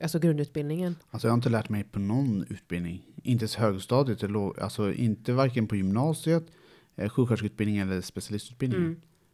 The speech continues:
Speaker 2: Verkligen ingenting, inte ett något ord.
Speaker 1: Nej.
Speaker 2: Inte vad jag kan minnas.
Speaker 1: Nej, eller hur? Och det, det, det som jag minns är mer att man liksom pratar om rättvisa, man pratar
Speaker 2: Mm.
Speaker 1: typ om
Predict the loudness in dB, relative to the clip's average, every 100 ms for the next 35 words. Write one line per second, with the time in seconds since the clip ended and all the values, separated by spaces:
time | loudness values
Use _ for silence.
0 | _ _ 0 2 2 0 0 2 4 4
1 | 0 -2 -4 0 2 2 0 -2 -2 -6
2 | -4 -2 -4 -12 _ -4 -2 -2 -4 -10
3 | 4 8 10 8 6 4 4 2 -2 2
4 | 4 4 4 2 2 0 -2 2 2 2
5 | 0 0 0 -2 0 0 -2 -2 -4 -2
6 | -4 -4 -6 -4 -8 -4 -4 -2 -4 -4
7 | -4 -6 -8 _ -12 -8 -6 -6 -6 -4
8 | -4 -6 -4 -4 -2 -2 -2 -2 -6 -10